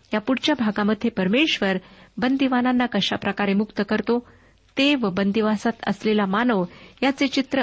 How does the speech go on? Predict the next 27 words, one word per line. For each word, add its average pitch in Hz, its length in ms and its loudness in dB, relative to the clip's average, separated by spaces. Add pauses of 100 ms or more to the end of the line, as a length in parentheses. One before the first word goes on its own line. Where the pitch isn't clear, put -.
आम्हाला 208 340 2
पाहायला 196 360 0
मिळेल. 190 260 0 (760)
तसेच 339 380 2
इस्रायलावर 294 640 2
जो 233 180 0
मोठा 208 360 2
छळाचा 214 380 2
काळ 202 320 0
येणार 196 240 2
आहे 226 280 0 (460)
त्याचेही 262 560 2
त्यामध्ये 196 420 0
वर्णन 185 360 0
आहे. 190 240 -2 (1500)
दहावे 226 280 0
वचन 196 320 0
वाचूया. 202 400 0 (1120)
"काही 269 300 2
जण 311 220 2 (320)
क्लेशाने 262 480 2
व 233 140 0
बेड्यांनी 214 460 2
जखडले 202 440 -2
होते, 233 260 0
ते 208 240 -2
अंधकारात 220 520 0